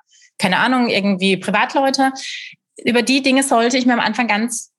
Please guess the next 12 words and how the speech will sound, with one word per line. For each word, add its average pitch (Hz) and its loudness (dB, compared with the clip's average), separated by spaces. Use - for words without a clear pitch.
ganz 226 0
intensiv 240 0
Gedanken 208 0
machen. 170 -2
Aber 185 0
auch - -2
da, 220 0
im 233 4
Tun 262 2
reicht 214 -2
auch 214 0
nicht - -2